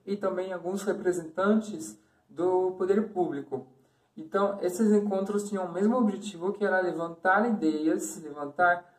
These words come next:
ah, ideias concretas, né, de, do que cada um podia fazer a partir de amanhã, por exemplo, ah, para apoiar empreendedores. E a gente observou certos consensos aparecendo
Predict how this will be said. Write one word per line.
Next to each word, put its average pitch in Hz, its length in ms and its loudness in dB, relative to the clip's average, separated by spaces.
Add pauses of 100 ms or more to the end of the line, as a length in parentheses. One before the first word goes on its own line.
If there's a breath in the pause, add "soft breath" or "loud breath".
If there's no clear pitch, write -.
(180 loud breath)
ah, 143 400 -2
ideias 160 400 2 (140)
concretas, 185 760 2
né, 151 200 -10
de, 143 300 2
do 139 120 -2
que - 140 -10
cada 185 360 0
um 196 60 -6
podia 160 380 -2
fazer 147 560 -4
a - 80 0
partir 147 420 -6
de 170 100 -8
amanhã, 135 640 -6
por 143 80 -10
exemplo, 139 600 -8 (400 loud breath)
ah, 147 140 -6
para 165 320 2
apoiar 180 400 0
empreendedores. 190 760 -4 (760)
E 165 80 -6
a 170 60 0
gente 165 200 -2
observou 190 560 0 (240 loud breath)
certos 180 380 2
consensos 180 640 -2
aparecendo 151 960 -4